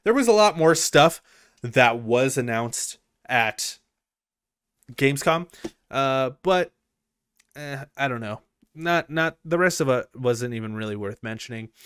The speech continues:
Speaking of things that aren't really worth mentioning, but I'm gonna mention it here, there was a future game showcase at Gamescom as well. These are some more, like, indie type games, smaller games.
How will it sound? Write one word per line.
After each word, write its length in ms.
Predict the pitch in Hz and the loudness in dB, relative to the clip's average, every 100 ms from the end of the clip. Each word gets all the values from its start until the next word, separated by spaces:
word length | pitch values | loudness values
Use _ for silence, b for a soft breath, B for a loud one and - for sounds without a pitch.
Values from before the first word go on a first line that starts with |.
| B B | B B
Speaking 460 | - - 226 208 | -6 -4 -2 -2
of 80 | 170 | -4
things 280 | - 165 143 | -2 -4 0
that 200 | 143 143 - | 0 0 -4
aren't 260 | 147 143 | -6 -4
really 220 | 151 143 | -4 -2
worth 280 | 131 127 120 | -2 -2 -4
mentioning, 460 | 127 127 - 135 127 | -4 -6 -6 -8 -4
but 100 | 123 | -2
I'm 100 | 123 | -2
gonna 140 | 131 | -4
mention 340 | 123 123 - 123 | -4 -6 -6 -12
it 80 | |
here, 280 | 113 151 160 | -8 -6 -4
there 140 | 143 147 | -2 -2
was 280 | 143 180 | 0 0
a 120 | 175 135 | 0 -4
future 440 | - 165 160 139 | -4 -4 -2 -4
game 300 | 127 131 131 | -2 -4 -4
showcase 960 | - - 123 123 - 123 120 117 - - b b b b - | -6 0 2 0 0 0 0 -2 -6 -10 b b b b -4
at 360 | 117 117 - - | -2 -2 -6 -10
Gamescom 760 | 120 120 117 - 120 113 113 113 | -6 -6 -6 -8 -4 -2 -2 -4
as 260 | 110 104 117 | -8 -8 -2
well. 420 | 131 131 131 - b b - | 4 6 4 -2 b b -6
These 260 | 147 151 | -2 0
are 140 | 143 135 | 0 -2
some 240 | - 131 | -2 -4
more, 320 | 127 127 127 | -2 -2 -2
like, 320 | 123 107 104 - | 0 0 -2 -6
indie 520 | 208 208 214 202 190 - _ _ | -8 -4 -4 -4 -6 -12 _ _
type 280 | 196 185 - | 2 2 0
games, 400 | 175 175 165 - | -2 -2 -4 -8
smaller 600 | - 135 135 143 143 139 | -6 0 2 2 0 -2
games. 680 | 135 131 135 135 135 - | -2 -2 -4 -6 -8 -10